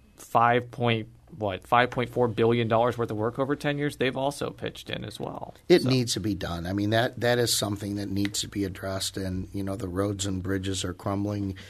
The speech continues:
Speaker 2: and everybody says that there's other ways to do it. But unfortunately, out of our legislature this year, that's the path they chose.
Speaker 1: It's, this has been a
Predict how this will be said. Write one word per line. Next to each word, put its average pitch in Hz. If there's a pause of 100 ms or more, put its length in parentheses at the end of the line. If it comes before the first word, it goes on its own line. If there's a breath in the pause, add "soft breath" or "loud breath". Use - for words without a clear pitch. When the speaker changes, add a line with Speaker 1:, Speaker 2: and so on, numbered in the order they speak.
(300 loud breath)
Speaker 2:
and 95
everybody 104
says 98
that 98
there's 87
other 101
ways 101
to -
do 98
it. 101 (320 soft breath)
But 92
unfortunately, 98
out 98
of 98
our 95
legislature 98
this 92
year, 92 (160)
that's 92
the 101
path 95
they 95
chose. 92
Speaker 1:
It's, 165 (140)
this 190
has 185
been 139
a 104